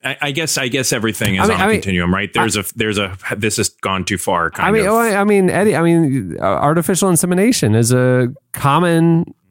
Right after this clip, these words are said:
Speaker 2: and, and, and applauded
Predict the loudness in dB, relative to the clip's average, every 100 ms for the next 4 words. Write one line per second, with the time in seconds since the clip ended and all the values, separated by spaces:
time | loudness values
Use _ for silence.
0 | _ -2 2 2 2 4 4 4 2 4
1 | 4 2 -4 -2 -2 0 0 2 2 2
2 | 0 -2